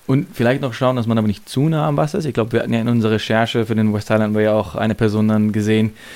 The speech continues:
die wirklich zu nah an einem Fluss dran war, der dann überschwemmt ist. Und dann war das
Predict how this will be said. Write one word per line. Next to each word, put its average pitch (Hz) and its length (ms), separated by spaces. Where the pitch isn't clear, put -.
die 113 180
wirklich 113 280
zu 139 260
nah 143 240
an 117 140
einem 113 120
Fluss 143 320
dran 143 220
war, 175 100
der 135 100
dann 123 140
überschwemmt 135 560
ist. 120 140
Und 107 80
dann 113 160
war 135 160
das - 240